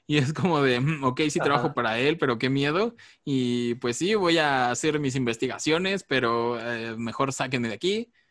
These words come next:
Speaker 1: Y a la mera hora creo que, eh, más bien Marvel estaba haciendo presentarnos al villano, eh, enseñarnos al actor y que, que lo identificaras y guardarlo para después,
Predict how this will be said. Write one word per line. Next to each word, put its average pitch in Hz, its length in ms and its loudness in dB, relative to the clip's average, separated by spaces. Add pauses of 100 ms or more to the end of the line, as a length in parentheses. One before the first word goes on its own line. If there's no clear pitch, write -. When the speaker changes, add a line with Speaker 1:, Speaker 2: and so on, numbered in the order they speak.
(320)
Speaker 1:
Y 196 180 0
a 196 100 2
la 151 100 2
mera 165 280 0
hora 202 300 0
creo 165 180 0
que, 147 400 2 (400)
eh, 120 120 -12
más 139 260 -2
bien 147 160 0
Marvel 147 400 0
estaba 135 360 0
haciendo 127 680 -2
presentarnos 139 640 -2
al 123 100 2
villano, 135 520 -2 (440)
eh, 127 280 -2
enseñarnos 151 580 -2
al 143 100 2
actor 170 520 0
y 127 560 0
que, - 220 -20
que 127 140 -2
lo 120 80 2
identificaras 123 720 0
y 151 60 4
guardarlo 131 600 2
para 123 160 0
después, 156 480 -2